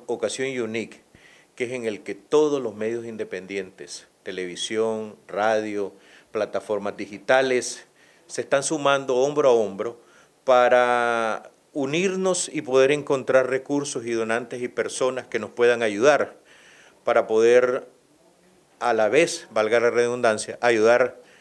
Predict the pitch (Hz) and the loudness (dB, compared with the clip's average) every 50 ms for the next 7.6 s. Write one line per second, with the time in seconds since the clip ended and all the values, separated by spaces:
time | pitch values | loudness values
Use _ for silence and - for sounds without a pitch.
0 | - - - _ - - 127 120 120 113 - - 113 - - 113 104 101 101 110 | -20 -20 -20 _ -8 -6 -4 -4 -4 -4 -6 -6 -6 -6 -6 -4 -2 -2 -2 -2
1 | 120 123 - - - 104 98 - - - - - - 110 104 98 92 92 - 113 | -4 -6 -6 -4 -4 -4 -4 -6 -10 -16 -16 -12 -8 -6 -4 -4 -4 -4 -4 -4
2 | 110 110 113 107 104 98 104 113 127 135 131 127 127 117 95 104 - - 95 - | -4 -4 -4 -6 -6 -6 -4 -2 0 0 0 -2 -4 -6 -6 -8 -14 -14 -12 -12
3 | 98 90 - - 104 107 110 110 110 - - - - - 101 101 104 101 98 - | -12 -6 -2 2 4 4 4 4 2 0 -6 -8 -6 -4 -2 0 0 0 -2 -6
4 | - - _ _ _ _ _ _ - - 104 104 107 - 131 131 113 120 120 113 | -12 -20 _ _ _ _ _ _ -12 -10 -8 -6 -6 -4 -6 -6 -4 -4 -6 -2
5 | - - 147 147 135 113 - - - - - _ _ - 120 117 117 110 107 104 | 0 2 2 2 2 0 -4 -10 -20 -20 -20 _ _ 0 0 2 2 0 0 0
6 | 110 113 117 117 113 - 131 120 113 - - - 104 101 101 104 107 110 120 123 | -2 -4 -4 -4 -4 -2 -2 -2 -2 -4 -6 -8 -8 -8 -6 -6 -6 -4 -4 -4
7 | 123 127 127 127 123 113 107 104 95 85 - | -4 -4 -2 0 0 0 0 -2 -4 -6 -10